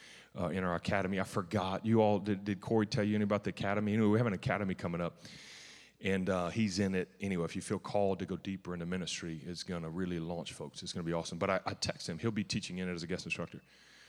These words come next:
I was like, "Bob, bro, what in the world? Why did Kings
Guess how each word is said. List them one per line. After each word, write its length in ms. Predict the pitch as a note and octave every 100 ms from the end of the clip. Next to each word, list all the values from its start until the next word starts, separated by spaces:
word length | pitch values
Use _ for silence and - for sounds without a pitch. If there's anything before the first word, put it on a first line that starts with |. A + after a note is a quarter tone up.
| - - - - - _ _ -
I 40 |
was 100 | G#2
like, 160 | G2+ F#2
"Bob, 460 | D#3+ D#3 A2 -
bro, 260 | C3+ B2 D#2
what 880 | - F#2 G2 A2 C#3+ C3+ A2 A#2+ - -
in 180 | G#2+ G#2+
the 120 | G#2
world? 680 | F#2 A2 D#3 B2 F#2+ G#2+ A#2+ - _ _ _ _ _ -
Why 260 | F2+ G2+
did 240 | D3 D#3 -
Kings 600 | - C#3+ B2+ G#2 G#2+ -